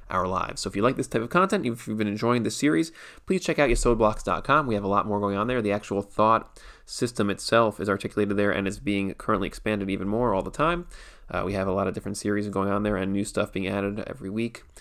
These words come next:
And we are, uh, in the process of trying to lay out the entire framework as much as possible, uh, all in one platform. So that's the Yesod Blocks community. Please check that out if you're enjoying this. And also on iTunes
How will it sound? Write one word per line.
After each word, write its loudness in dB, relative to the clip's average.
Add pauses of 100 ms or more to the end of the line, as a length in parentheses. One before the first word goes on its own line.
(280)
And -2
we 0
are, 2
uh, -4
in -6
the -6
process 0
of -10
trying -2
to -2
lay 0
out -2
the -4
entire 0
framework -4
as -6
much -6
as -8
possible, -4 (420)
uh, -2
all 2
in -2
one 0
platform. -2
So -10
that's -6
the -8
Yesod -4
Blocks -4
community. -4
Please -10
check -12
that -6
out -2
if -10
you're -10
enjoying 0
this. -6 (440)
And 0 (120)
also 0
on -2 (180)
iTunes -4